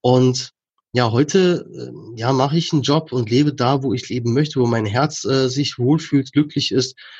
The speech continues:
und, ähm, ja, hab durch meine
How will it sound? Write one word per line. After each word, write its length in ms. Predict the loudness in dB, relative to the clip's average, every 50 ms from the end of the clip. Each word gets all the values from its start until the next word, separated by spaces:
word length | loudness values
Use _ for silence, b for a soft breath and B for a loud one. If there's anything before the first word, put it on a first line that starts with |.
| B B B B _
und, 340 | 0 2 2 2 0 0 -2 0
ähm, 460 | 2 2 4 4 2 2 0 -2 -6 -14 _ _ _ -6
ja, 360 | -2 2 2 2 2 2 0
hab 240 | -2 -4 -4 -6 -16 _ _ -2
durch 360 | 2 2 2 2 0 -2 -6 -4
meine 400 | -4 -2 -2 -2 -2 -2 -4